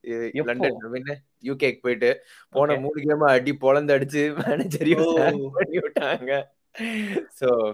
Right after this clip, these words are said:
Speaker 3: அவர்
Speaker 1: yeah,
Speaker 3: வெறி-,
Speaker 1: it's
Speaker 3: வெறியான வெறியன் இல்ல, லீட்ஸ்
Speaker 1: ஆமா.
Speaker 3: வெறியன் அவரு.
Speaker 1: லீட்ஸ் வெறியன் அவன். ஆமா, அவன்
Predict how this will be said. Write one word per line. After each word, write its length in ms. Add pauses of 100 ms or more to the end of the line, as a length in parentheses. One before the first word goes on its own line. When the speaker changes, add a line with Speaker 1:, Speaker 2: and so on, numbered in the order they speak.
(120)
Speaker 3:
அவர் 320
Speaker 1:
yeah, 60
Speaker 3:
வெறி-, 260
Speaker 1:
it's 80
Speaker 3:
வெறியான 460
வெறியன் 380
இல்ல, 260
லீட்ஸ் 380
Speaker 1:
ஆமா. 20
Speaker 3:
வெறியன் 280
அவரு. 220
Speaker 1:
லீட்ஸ் 260
வெறியன் 300
அவன். 280
ஆமா, 220
அவன் 380